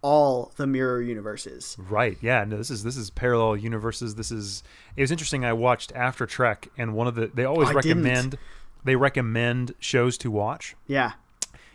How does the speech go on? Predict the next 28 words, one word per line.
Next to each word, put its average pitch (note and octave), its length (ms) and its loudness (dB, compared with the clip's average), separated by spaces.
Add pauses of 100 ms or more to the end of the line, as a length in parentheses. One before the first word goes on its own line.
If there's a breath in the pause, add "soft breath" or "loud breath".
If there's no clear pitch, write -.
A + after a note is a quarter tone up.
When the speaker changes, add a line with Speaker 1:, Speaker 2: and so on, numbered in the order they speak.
Speaker 2:
And B2 100 -2
of A#2+ 80 -4
course, C#3 160 -2
the - 80 -10
first - 320 -2
one C#3+ 120 0
they C#3 100 2
recommend C#3 480 0
is A2+ 180 -2
what? B2 280 0 (440 soft breath)
Parallels. E2+ 1080 -10 (120)
Speaker 1:
Yep. B2 260 -4
Speaker 2:
So C#3 1400 4 (360)
Speaker 1:
I E3 80 -2
need D#3+ 80 0
to C#3 60 -2
watch C3 180 -4
that C3 140 -2
again. B2 300 -8
That D3+ 100 2
was C3 100 0
Speaker 2:
Yeah. B2+ 360 4
Speaker 1:
crazy. E2+ 200 -8
That's D3+ 180 -6
so C#3+ 120 -4
Speaker 2:
So C3 60 -4
Speaker 1:
good. A#2+ 100 -2
Speaker 2:
anyway. F#2 220 -6